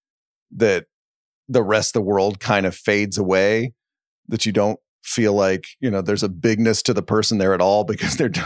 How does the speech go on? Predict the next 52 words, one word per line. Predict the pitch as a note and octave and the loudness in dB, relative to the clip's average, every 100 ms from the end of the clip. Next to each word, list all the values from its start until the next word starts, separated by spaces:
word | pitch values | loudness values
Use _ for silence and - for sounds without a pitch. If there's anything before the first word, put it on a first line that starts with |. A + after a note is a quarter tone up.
| - | -4
devoting | G3 - D3+ B2+ | -2 2 2 4
their | A#2+ A#2 | 2 4
life | C#3 C#3+ | 2 2
to | - | -2
being | B2 A#2+ | -2 0
really | B2+ B2+ | 2 2
good | C#3 D3 | 0 0
at | |
this | C3 G#2+ - | -2 -6 -4
little | B2 D#3 D#3 | 0 2 0
thing. | - G3+ - - - _ _ _ _ _ _ _ _ | 0 -4 -4 -8 -16 _ _ _ _ _ _ _ _
And | B2+ C3 C3 | 2 4 4
with | B2+ | 2
him, | B2+ D3+ C#3+ | 2 2 2
that | B2+ | 2
never | B2+ A#2+ | 2 0
felt | A#2+ B2 | 0 0
like | A2+ B2 | 0 0
that | G#2+ | -4
trade-off | - A#2+ G#2+ G#2 | -2 0 0 0
ever | G#2+ G#2 | 0 -2
happened. | F#2 G2 F#2 - _ _ _ _ _ _ _ _ _ _ _ - | -2 -2 -2 -8 _ _ _ _ _ _ _ _ _ _ _ -6
You | G2+ | -2
know, | G2 G2 | 0 0
it | E2+ | -2
felt | - F#2 | -2 0
there | G#2 | 0
was | F#2+ - | 0 -2
so | - A#2+ B2 B2 | 0 2 2 2
much | A#2 G#2+ A2 | 0 0 -2
more | G#2 G#2 F#2+ | 0 0 -2
to | F#2+ | -4
him, | F#2+ F#2 E2 | -2 -2 -2
what | E2+ | -2
you're | F2+ | -2
talking | - F2+ F#2+ | 2 2 2
about, | E2+ D#2+ G1+ - _ _ _ _ _ _ | -2 -2 -2 -6 _ _ _ _ _ _
like, | F#2+ F2 D#2 | -8 -8 -8
whether | E2 E2 D2+ | -10 -8 -6
it | |
was | D#2 | -6
his | D#2+ - | -6 -4
faith | - C3 A2+ G2+ F2 | 2 2 2 -2 -8
and | E2 | -12
his | D#2 | -8
family | - A#2 A#2 A2 G2+ | -2 0 2 0 -2
and | F2+ | -4
his | - | -6
church | - G#2 G2 - | -4 -2 -2 -2
and | F2+ | -4
everything | E2+ F2+ F2+ F2 | -4 -4 -2 0
else, | E2 E2 - | -2 -2 -6